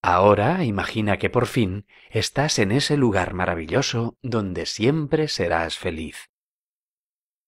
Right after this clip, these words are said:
Observa el poder de sugestión de la imaginación,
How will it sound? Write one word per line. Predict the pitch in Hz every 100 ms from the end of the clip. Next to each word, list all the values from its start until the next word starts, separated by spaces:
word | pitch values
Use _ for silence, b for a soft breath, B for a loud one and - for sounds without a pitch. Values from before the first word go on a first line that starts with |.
| _ _ _ _ _ _ _ _ _ _ _ _ _ _ _ _ _ _ _ _ _ _ _ _ _ _ _ _ _ _ _ _ _
Observa | - 104 - - 147 98 87
el | 82
poder | - 82 110 101
de | 85
sugestión | - 92 101 - 110 92
de | 92
la | 90
imaginación, | 92 95 101 98 - 113 90